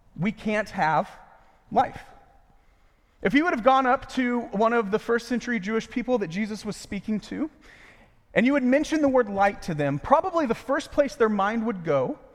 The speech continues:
would be back to Genesis chapter one, at the very beginning of their scriptures. That's where we first see the word light mentioned.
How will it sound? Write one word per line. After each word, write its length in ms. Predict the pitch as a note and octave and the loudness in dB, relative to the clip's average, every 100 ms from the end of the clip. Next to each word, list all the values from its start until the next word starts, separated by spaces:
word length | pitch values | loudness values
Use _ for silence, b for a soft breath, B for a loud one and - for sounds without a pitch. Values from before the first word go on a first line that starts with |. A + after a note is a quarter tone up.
| b b b | b b b
would 140 | A3 A#3 | -2 0
be 120 | B3 | 0
back 340 | E3+ A3 C4+ | 4 2 2
to 120 | - A3+ | -6 -4
Genesis 560 | F3 A3 A3 A#3+ A3+ | -2 -4 -4 -6 -8
chapter 340 | - G#3+ G3+ G#3+ | -4 -4 -4 -4
one, 240 | E3 E3 | -2 -2
at 80 | C#3 | -2
the 60 | D#3 | -2
very 200 | G3 G#3 | 0 0
beginning 440 | F#3 F#3 G#3+ A3 | -2 -2 0 -2
of 100 | F#3+ | -2
their 140 | G3+ | -4
scriptures. 480 | - - F3 - B2+ | -6 -12 -14 -10 -4
That's 180 | D3 - | -4 -2
where 80 | A3 | -4
we 80 | G#3 | -4
first 440 | - B3+ C#4 - | -4 -4 -4 -4
see 180 | B3 B3 | -4 -4
the 80 | A#3 | -2
word 260 | G3+ G3 | -2 -2
light 420 | F#3 F3 E3+ - - B B B B | 0 0 0 -8 -20 B B B B
mentioned. 540 | G#3 A#3 - - - | -2 -2 -6 -14 -16